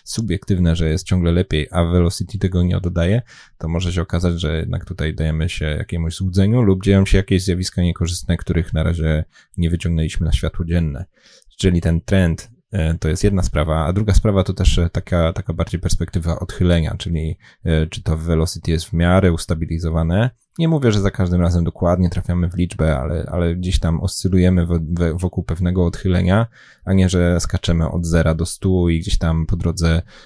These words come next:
dosyć, e, losowe wartości, z których w sumie nie umiemy nic wyciągnąć, nic wywnioskować. E, zwłaszcza wtedy ta średnia, mediana, czy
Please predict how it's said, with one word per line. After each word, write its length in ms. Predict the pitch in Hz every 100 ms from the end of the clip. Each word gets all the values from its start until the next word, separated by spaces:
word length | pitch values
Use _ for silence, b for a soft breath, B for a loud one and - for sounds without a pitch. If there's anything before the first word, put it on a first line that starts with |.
| _
dosyć, 480 | 95 90 - 98 -
e, 40 | 80 64
losowe 500 | - 95 - 95 90
wartości, 640 | 87 87 - 98 - 92 92 b _
z 120 | -
których 480 | - 117 101 101 -
w 40 |
sumie 460 | - 101 92 90 92
nie 160 | 92 92
umiemy 280 | 92 87 87
nic 180 | 87 82
wyciągnąć, 640 | 87 - 90 85 82 -
nic 160 | 87 92
wywnioskować. 800 | 85 87 82 - 85 80 78 - b b _ -
E, 220 | 85 85
zwłaszcza 300 | 98 98 98
wtedy 340 | - 98 92
ta 440 | 87 85 85 - - 90 92
średnia, 580 | - - 101 92 82
mediana, 540 | 82 87 98 101 90 85
czy 220 | - 90